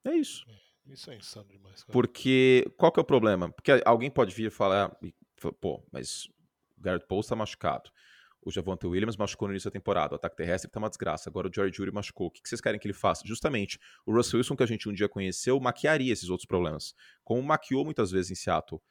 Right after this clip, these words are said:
Speaker 1: Só que ele tá jogando tão mal, desde a lesão na mão que ele teve no ano passado, na semana cinco, que ele não consegue mais maquiar esses outros problemas. Ele se torna parte do problema. Ele não é o único culpado,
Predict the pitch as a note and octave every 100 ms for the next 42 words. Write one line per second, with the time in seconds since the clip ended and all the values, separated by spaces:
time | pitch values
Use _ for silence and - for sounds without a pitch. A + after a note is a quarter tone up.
0 | _ _ - A#2 B2 A2+ G#2 G2+ - D3+
1 | A#2 B2 G2 - - F#2+ F#2+ F2+ F#2+ F#2
2 | F2+ F#2 - F2 F2+ F2 F2 F2 - F#2
3 | F2 F2 F2+ E2+ - B2+ C3 - G#2+ A2
4 | C3+ D3+ - D3 B2 F#2+ G2 - F#2 -
5 | F#2+ - G2 A2+ B2+ C3 - - C3 D3+
6 | D#3 _ _ _ - F#3+ F3+ - - F#2
7 | - A2+ A2 G2 F2+ E2+ - _ _ _
8 | _ _ _ _ _ _ _ A2 A2 C3+
9 | F3 D#3 D3+ A2+ F#2 - A2+ A2 G#2+ F#2
10 | G2+ - G2 D#2 -